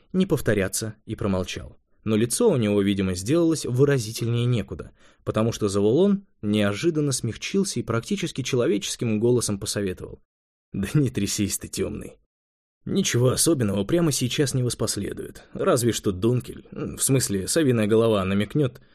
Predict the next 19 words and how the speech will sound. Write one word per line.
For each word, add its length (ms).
чтобы 340
вы 280
никуда 440
из 120
Киева 500
не 320
наладились. 640
Коллегию, 680
что 300
хочешь, 420
ставлю 580
назначить 540
на 120
завтра. 440
Там 260
и 40
проведут 680
разбор 460
полётов. 480